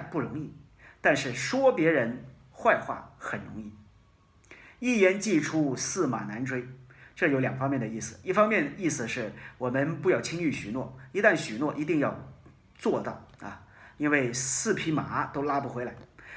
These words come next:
但另外一句话的意思是说话要小心，一句话出来，后果就已经产生了啊，每一句话都有后果的。所以呢，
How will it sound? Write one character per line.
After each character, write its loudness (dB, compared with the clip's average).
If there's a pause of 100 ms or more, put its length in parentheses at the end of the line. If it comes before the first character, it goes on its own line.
(100)
但 -2
另 0
外 6
一 4
句 0
话 4
的 2
意 0
思 -4
是 -6
说 2
话 4
要 0
小 -8
心， -4 (220)
一 0
句 4
话 4
出 0
来， 0
后 2
果 -2
就 -2
已 -4
经 -2
产 -4
生 -2
了 -8 (460)
啊， -14 (260)
每 4
一 2
句 0
话 4
都 2
有 0
后 -2
果 -10
的。 -16 (140)
所 -4
以 0
呢， -4